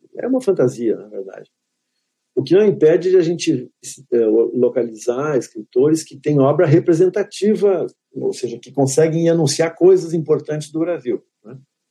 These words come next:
Então, não dá pra imaginar, sei lá, o Machado de Assis, pra falar do, do mesmo que eu já mencionei, não dá pra dizer que ele sintetize tudo, porque, por exemplo, ele não tem nenhuma relação com o mundo ameríndio, zero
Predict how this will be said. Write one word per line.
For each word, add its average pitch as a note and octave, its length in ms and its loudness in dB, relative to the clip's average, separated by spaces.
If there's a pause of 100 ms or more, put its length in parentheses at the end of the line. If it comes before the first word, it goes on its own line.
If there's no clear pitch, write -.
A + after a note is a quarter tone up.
(340)
Então, G#2 300 -6
não A2 220 -4
dá C3+ 120 2
pra E3 120 2
imaginar, B2 440 -2
sei - 160 -12
lá, - 120 -10
o A#2+ 40 -16
Machado A2+ 340 -8
de A2+ 60 -6
Assis, D3 280 -8
pra - 160 -16
falar G#2 320 -6
do, G#2 140 -12
do G#2+ 420 -20
mesmo A2+ 340 -6
que G#2 80 -10
eu G2+ 60 -6
já A2 120 -10
mencionei, G#2+ 560 -6 (480)
não A#2 80 -4
dá B2+ 120 2
pra F3 100 2
dizer D#3+ 220 2
que E3+ 80 4
ele F3 180 0
sintetize D3+ 720 0
tudo, G3+ 360 2
porque, - 200 -8
por B2 200 -2
exemplo, C#3 540 0
ele G3+ 120 2
não B2+ 120 2
tem D#3 160 0
nenhuma F3+ 440 2
relação C#3+ 580 0
com D#3+ 160 -2
o D3 40 -2
mundo D#3 380 0
ameríndio, D#3+ 560 -2
zero - 520 0